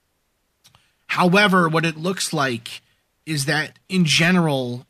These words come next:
with these cases of, you know, microwave radiation, it leads to the damage of the mitochondria inside your cells, uh, which then causes your, basically your body not to be able to digest and create energy.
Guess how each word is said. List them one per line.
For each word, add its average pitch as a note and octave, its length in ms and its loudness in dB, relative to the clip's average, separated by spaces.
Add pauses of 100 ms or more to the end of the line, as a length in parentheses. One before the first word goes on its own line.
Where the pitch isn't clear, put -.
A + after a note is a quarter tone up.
with D3 220 -2
these D#3 240 -4
cases C#3+ 540 -4
of, B2+ 180 -4
you C#3 60 -6
know, B2 160 -6
microwave C#3+ 420 -4
radiation, B2+ 720 -2 (540)
it D#3+ 120 -10
leads G3 240 0
to G3+ 100 0
the E3 160 0
damage D3+ 400 0
of D#3 100 -2
the C#3 80 -4
mitochondria C#3 800 -2
inside C3+ 320 -4
your A#2+ 80 -6
cells, C3 680 -10 (1600)
uh, C#3 160 -2
which D#3+ 220 0
then F#3+ 220 2
causes F3+ 560 0
your, C#3+ 160 0
basically D#3+ 420 -4
your C#3 140 -2
body D3 360 0
not C#3 240 0
to - 60 -12
be D3 80 -2
able D3 140 -4
to C#3+ 120 -8
digest C3+ 560 -4
and C3 140 -8
create C3 400 -6
energy. A#2+ 500 -8